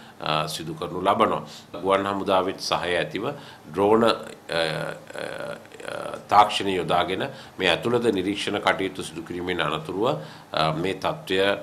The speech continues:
යථාවත් කිරීමට බන්ධනාගාර නිලධාරීන්, අ, බන්ධනාගාරය තුල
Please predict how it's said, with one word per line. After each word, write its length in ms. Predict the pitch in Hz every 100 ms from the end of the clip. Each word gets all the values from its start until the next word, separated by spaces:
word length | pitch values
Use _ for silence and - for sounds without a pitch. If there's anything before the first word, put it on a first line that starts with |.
| - - -
යථාවත් 500 | 78 80 98 95 190
කිරීමට 420 | - 80 80 87 101
බන්ධනාගාර 580 | 95 85 85 82 85
නිලධාරීන්, 640 | 82 78 78 85 82 92 92 - - -
අ, 220 | - 76 76
බන්ධනාගාරය 720 | 80 82 90 85 87 87 87
තුල 260 | 82 110